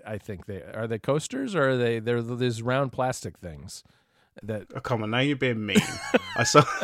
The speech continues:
Speaker 2: <laughs> I sold, yes, I sold all of my Blu-ray. Well, mine and Jess's,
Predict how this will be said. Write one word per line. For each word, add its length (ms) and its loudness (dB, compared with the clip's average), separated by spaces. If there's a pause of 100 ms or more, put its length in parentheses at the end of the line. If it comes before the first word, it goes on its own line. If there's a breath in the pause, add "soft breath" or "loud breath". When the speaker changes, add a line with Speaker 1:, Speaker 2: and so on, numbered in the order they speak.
(160)
Speaker 2:
<laughs> 1600 6
I 100 8
sold, 380 8
yes, 320 4
I 80 6
sold 340 6
all 300 4
of 100 4
my 160 2
Blu-ray. 460 -4
Well, 200 -2
mine 280 4
and 160 2
Jess's, 540 -10